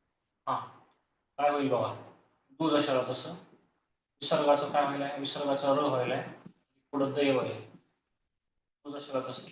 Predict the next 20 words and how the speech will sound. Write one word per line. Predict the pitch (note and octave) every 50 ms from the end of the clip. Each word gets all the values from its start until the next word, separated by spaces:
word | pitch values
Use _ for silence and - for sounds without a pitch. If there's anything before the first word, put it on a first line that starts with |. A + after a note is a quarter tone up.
| - C#3
र | C#3+ E3 E3 D#3+
अधिक | D#3 D3+ D3+ D3+ C#3 - - - _ _ _ _ _ - -
दै, | D#3+ C#3 - - - - - - _ _ _ _ _ _ _ _ _ _ - -
अर्धे. | C#3 D3 C#3+ C#3 C#3 C#3 C#3+ C#3+ C#3+ C#3+ C#3+ C#3+ C3+ C3 D3 C#3 B2 - - - - - _ _ _ _ _ _ _ _ _ -
नाही | C3 B2+
यायला | B2+ B2+ B2+ B2+ C3 C3
व. | C3+ C3+ - - - - - - - - _ _ _ _ _ _ _ -
र | C3+ C#3 D3 D3
अधिक | D3 C#3+ C#3 C#3+ D3 C#3+ C#3 C3 C3 C3
द, | C#3 D3+ D#3+ F3 - - - - _ _ _ _ -
अर्धे. | D3 D3 D3 D3 D3 D3+ C#3+ - - - - - - - _ _ _ - C#3
तयार | C#3 C#3+ C#3
होणार | C#3 C#3 C#3
शब्द | C3+ - C3 C3 C3 D3+ F3+ F#3+ F#3+ - - - _ _ _ _ _ _ _ _ - -
दुर्दैव. | C#3+ C#3+ C#3+ C#3+ D3 C#3+ C3 C3 B2+ B2 - - - - - - _ _ _ _ _ _ _ _ _ _ _ _ _ _ _ _ _ _ _ _ _ -
दुर्दैव. | C#3+ C#3+ C#3 C#3+ C#3+ C3 B2 B2 B2 B2 - - - - - _ _ _ _ _ _ _ _ _ _ _ _ _ _ _ _ -
तयार | C#3+ C#3+ C#3 C3+
होणार | C#3 C3+ C3 B2+
शब्द | - C3 B2+ B2+ D3+ F#3 - - - - - _ _ _ _ _ _ _ _ - - -
दुर्दैव | D#3+ E3 E3 D#3+ D#3+ D3+ C#3 C3+ D3